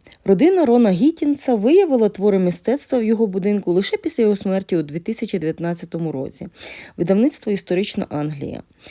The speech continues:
Через п'ять років після смерті ексцентричного художника, який прожив там три десятиліття, британський уряд офіційно взяв під охорону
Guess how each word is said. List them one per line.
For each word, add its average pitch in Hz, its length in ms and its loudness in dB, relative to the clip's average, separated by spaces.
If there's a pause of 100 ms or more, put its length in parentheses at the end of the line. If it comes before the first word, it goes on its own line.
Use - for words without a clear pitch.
(220)
Через 269 260 0
п'ять 403 240 2
років 285 300 0
після 247 300 -4
смерті 208 420 -2
ексцентричного 208 720 -2
художника, 190 540 0
який 175 220 0
прожив 214 360 2
там 180 200 0
три 226 180 -2
десятиліття, 214 680 -2
британський 247 600 -2
уряд 208 360 2
офіційно 294 500 -2
взяв 208 240 -2
під 180 220 -6
охорону 262 500 -2